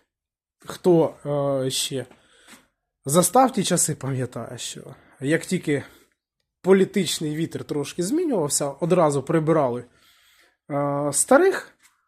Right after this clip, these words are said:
і, е, замінювали на нових, м, наближених. Ось це і відбувається саме зараз.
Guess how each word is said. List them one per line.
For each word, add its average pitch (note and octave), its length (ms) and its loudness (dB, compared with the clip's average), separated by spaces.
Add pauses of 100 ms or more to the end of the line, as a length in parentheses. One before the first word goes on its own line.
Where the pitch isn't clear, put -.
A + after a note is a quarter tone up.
(300)
і, A#3+ 200 2
е, C#3 480 -2 (560)
замінювали D3+ 760 2
на E3 260 4
нових, C3 580 0 (520)
м, B2 360 -18 (360)
наближених. C3+ 840 0 (1300)
Ось C#4+ 180 2
це C4 220 4
і G#3 40 4
відбувається D#3 600 2
саме B2 340 -4
зараз. - 500 -16